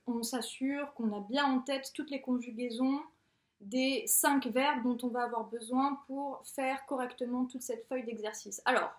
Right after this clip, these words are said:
vous les avez probablement repérés, les cinq verbes dont on va avoir besoin.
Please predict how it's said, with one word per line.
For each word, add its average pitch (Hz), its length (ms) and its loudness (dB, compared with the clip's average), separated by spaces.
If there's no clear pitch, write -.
vous 202 160 -4
les 233 180 0
avez 220 160 2
probablement 214 540 0
repérés, 247 560 -4
les 202 100 0
cinq 202 300 -2
verbes 214 320 -2
dont 185 420 -14
on 175 40 -12
va 175 100 -2
avoir 170 240 -6
besoin. 180 420 0